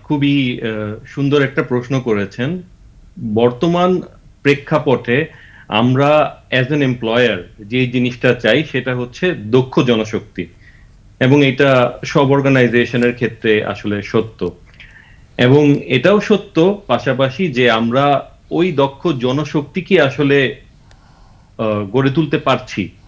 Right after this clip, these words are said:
কিনা, এবং এইটার আসলে, আহ,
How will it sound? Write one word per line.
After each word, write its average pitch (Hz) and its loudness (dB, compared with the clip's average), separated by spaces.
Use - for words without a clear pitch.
কিনা, 92 -4
এবং 131 4
এইটার 160 4
আসলে, 160 4
আহ, 120 -2